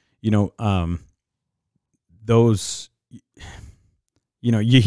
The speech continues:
you hear those who can't teach, right? But the, the real thing about that is I think God puts you in positions to teach something because when you're teaching something,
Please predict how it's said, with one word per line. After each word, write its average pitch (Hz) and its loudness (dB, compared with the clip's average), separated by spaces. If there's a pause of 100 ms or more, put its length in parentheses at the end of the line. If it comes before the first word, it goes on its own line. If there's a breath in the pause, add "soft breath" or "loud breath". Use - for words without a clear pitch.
you 135 6
hear 160 6
those 117 4
who 110 -4
can't - -4
teach, - -6 (140)
right? 98 -6 (320 loud breath)
But 123 2 (280 soft breath)
the, 113 2 (500)
the 117 0
real 135 6
thing 120 2
about 113 2
that 95 0
is 98 0
I 101 0
think 104 -4
God 117 0 (140)
puts - -4
you 113 2
in 104 -2
positions 98 -4 (920)
to 110 0
teach - -4
something 101 -2 (420 soft breath)
because 117 2
when 135 4
you're 113 2
teaching 139 0
something, 98 -2